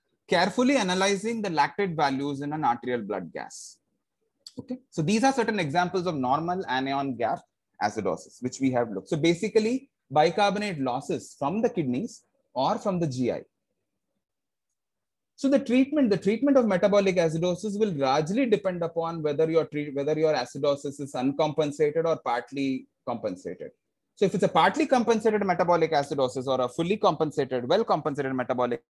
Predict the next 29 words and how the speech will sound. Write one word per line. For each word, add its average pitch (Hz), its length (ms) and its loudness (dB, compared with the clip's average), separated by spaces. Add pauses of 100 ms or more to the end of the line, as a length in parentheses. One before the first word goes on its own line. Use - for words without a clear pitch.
(140)
acidosis, 220 220 -6 (400)
we 220 100 4
will, 247 360 4
we 202 100 2
would 220 260 -2 (300)
leave 220 280 -4 (200)
nature, 139 480 -2
or 135 140 4
we 151 120 0
would 160 180 0
leave 226 220 0
the 233 80 2
body 160 240 0
mechanisms 202 600 -6
to 170 100 -6
correct 147 340 2
it. 101 140 -4
But 120 160 0
if 131 120 -2
it's 135 140 -2
an 156 80 0
uncompensated 214 800 0
metabolic 139 460 0
acidosis 117 420 -2
and 117 80 -12
the 104 60 -6
child 123 280 -2
is 117 120 -6
sick, 214 220 -4